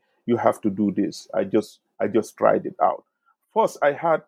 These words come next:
uh, a number of different anecdotes. For example, the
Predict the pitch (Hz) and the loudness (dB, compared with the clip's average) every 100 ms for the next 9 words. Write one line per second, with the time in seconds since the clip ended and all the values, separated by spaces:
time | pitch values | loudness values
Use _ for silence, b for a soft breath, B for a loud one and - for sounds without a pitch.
0 | _ - 123 117 110 120 117 135 139 131 | _ -2 0 2 0 -2 0 0 2 -2
1 | 110 120 117 110 - 113 113 - - - | -2 -6 0 -2 2 0 0 -4 -8 -8
2 | - - _ _ - 110 107 110 104 110 | -8 -20 _ _ -2 0 2 2 2 -2
3 | 101 107 | -2 -4